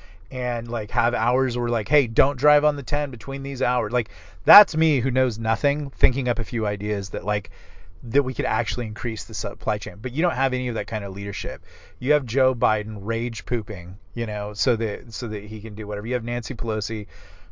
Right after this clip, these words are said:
pre-, presiding over Hunger Games weddings and calling everybody domestic terrorists.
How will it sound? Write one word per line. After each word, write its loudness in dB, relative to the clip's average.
pre-, 2
presiding 2
over 2
Hunger -2
Games -4
weddings -4
and -6
calling 0
everybody -2
domestic -8
terrorists. -6